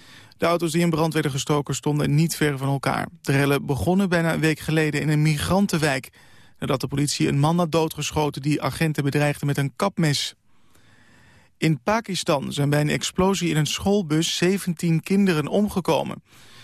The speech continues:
Ze waren op weg naar school toen de gastank van de bus ontplofte. De explosie was in een stad in het noordoosten.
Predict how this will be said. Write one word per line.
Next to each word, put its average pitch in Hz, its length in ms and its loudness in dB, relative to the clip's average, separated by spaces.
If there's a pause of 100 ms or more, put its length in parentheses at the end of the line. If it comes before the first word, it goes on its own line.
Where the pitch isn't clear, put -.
(120)
Ze - 120 -6
waren 131 140 0
op 135 60 -4
weg 156 160 0
naar 143 140 0
school 156 260 0
toen 151 140 -2
de 143 100 0
gastank 185 680 0
van 151 260 -2
de 143 120 -2
bus 143 220 0
ontplofte. 143 520 -2 (680)
De - 60 -8
explosie 139 460 0
was 135 140 -2
in 139 60 2
een 135 60 4
stad 147 280 0
in 135 60 -2
het 139 100 -4
noordoosten. 139 600 0